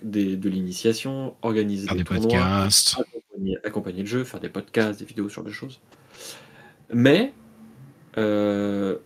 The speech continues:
Speaker 1: c'est de l'énergie qui est demandée aux boutiques, aux créateurs de contenu, à la communauté, et cetera, et cetera,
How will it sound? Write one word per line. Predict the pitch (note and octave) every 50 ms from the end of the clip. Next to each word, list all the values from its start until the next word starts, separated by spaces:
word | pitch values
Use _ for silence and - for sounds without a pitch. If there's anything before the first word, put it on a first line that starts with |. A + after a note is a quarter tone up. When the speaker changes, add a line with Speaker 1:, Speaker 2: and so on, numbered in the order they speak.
| _ _ _ _ -
Speaker 1:
c'est | - - - C3+ A2+
de | A2+ C3
l'énergie | B2+ C3 D3+ D3+ D3+ D3+ C#3+ C3 - D#3 D#3
qui | - A#2
est |
demandée | G#2 G#2 B2+ C3+ C#3+ C#3+ C#3 C#3 C3 C3 C3 C3 C3 B2+ - _ _ _ _ -
aux | G2+ G2 F#2 F2+ F2+ F#2 F#2 - - - G#2+
boutiques, | G2+ G2+ G2+ G2 - - A#3+ - - - - - _ _ _ _ -
aux | A2 G#2
créateurs | G2+ - - F#2+ F#2 G2 F2
de | F2+
contenu, | F2 - A2+ A2+ - D#3+ E3 C#3+
à |
la | A#2+ G2+
communauté, | - - F#2 F#2 F#2 G#2 G#2 - C#3
et | C3
cetera, | - - G2+ G#2
et |
cetera, | - - - A#2+ D#3 F#3